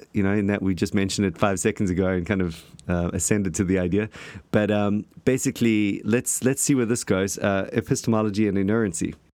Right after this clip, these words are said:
What happens to your epistemology if you don't hold to a close doctrine of inerrancy?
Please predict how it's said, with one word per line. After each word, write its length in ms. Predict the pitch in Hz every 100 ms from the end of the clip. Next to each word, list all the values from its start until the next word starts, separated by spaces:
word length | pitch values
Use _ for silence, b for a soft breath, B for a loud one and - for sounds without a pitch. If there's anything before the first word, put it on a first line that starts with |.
| _
What 180 | - 147
happens 500 | 147 170 165 147 135
to 140 | - 120
your 220 | 104 101
epistemology 880 | 92 - 123 - 104 92 87 85 85 92 - - _ _ _ -
if 480 | 104 101 92 - -
you 260 | - 98 95
don't 360 | 82 104 107
hold 340 | 101 101 90 82
to 200 | - 92
a 160 | 82 85
close 400 | - - 98 85
doctrine 400 | - 87 - 85
of 100 | 80
inerrancy? 500 | 80 82 85 85 -